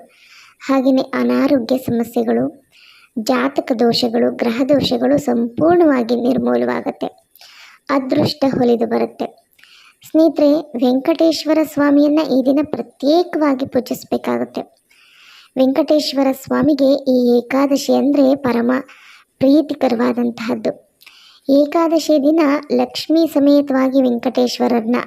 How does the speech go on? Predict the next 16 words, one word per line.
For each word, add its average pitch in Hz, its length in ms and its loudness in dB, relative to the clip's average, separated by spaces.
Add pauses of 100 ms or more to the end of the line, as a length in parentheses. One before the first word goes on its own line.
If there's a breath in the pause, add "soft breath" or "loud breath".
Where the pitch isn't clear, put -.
(140)
ಆರಾಧಿಸಿದ್ದೆ 233 560 -2
ಆದಲ್ಲಿ, 294 640 0 (680 loud breath)
ನೀವು 240 360 2
ಆಸೆ 269 200 0
ಪಟ್ಟಂತಹ 233 640 -6
ಎಲ್ಲ 294 600 -2
ಕೋರಿಕೆಗಳು 254 640 -2
ನೆರವೇರುತ್ತೆ, 226 640 -2 (720 loud breath)
ಅಷ್ಟೈಶ್ವರ್ಯ 294 920 0
ಪ್ರಾಪ್ತಿಯಾಗುತ್ತೆ, 240 1120 -4
ಭೋಗ 254 460 0
ಭಾಗ್ಯಗಳು 254 680 -2
ಪ್ರಾಪ್ತಿಯಾಗುತ್ತೆ. 117 800 -4 (720 loud breath)
ಲಕ್ಷ್ಮೀ 302 480 2
ವೆಂಕಟೇಶ್ವರರ 247 920 0 (160)
ಅನುಗ್ರಹ 262 540 0